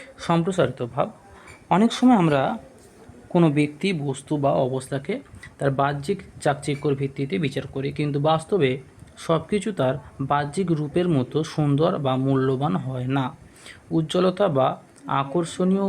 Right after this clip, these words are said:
উপস্থিতি অনেক সময় ভ্রান্ত ধারণা সৃষ্টি করে, যা আমাদের ভুল সিদ্ধান্ত নিতে বাধ্য করে। এই প্রবাদটি আমাদের শেখায় যে বাহ্যিক চাকচিক্যর আড়ালে প্রকৃত গুণাবলী লুকিয়ে থাকতে পারে। যেমন, অনেক মানুষ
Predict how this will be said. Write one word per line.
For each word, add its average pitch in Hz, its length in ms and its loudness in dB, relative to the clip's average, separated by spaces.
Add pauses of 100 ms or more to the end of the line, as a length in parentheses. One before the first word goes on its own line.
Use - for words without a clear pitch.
(140)
উপস্থিতি 139 560 -4
অনেক 147 300 0
সময় 139 320 -2 (120)
ভ্রান্ত 131 420 -2
ধারণা 135 380 -2
সৃষ্টি 139 400 -4
করে, 143 240 -2 (580)
যা 175 100 2
আমাদের 202 400 0
ভুল 165 240 0
সিদ্ধান্ত 165 520 0
নিতে 139 260 2
বাধ্য 127 360 -2
করে। - 220 -16 (1400)
এই 180 160 6
প্রবাদটি 233 440 2
আমাদের 202 340 2
শেখায় 185 440 0
যে 202 120 4
বাহ্যিক 147 480 0 (100)
চাকচিক্যর 143 600 -2
আড়ালে 143 380 0 (220)
প্রকৃত 165 400 -2 (760)
গুণাবলী 160 520 2 (360)
লুকিয়ে 170 420 2
থাকতে 135 340 -4
পারে। 170 220 -2
যেমন, 151 220 -2
অনেক 147 240 0
মানুষ 147 280 -2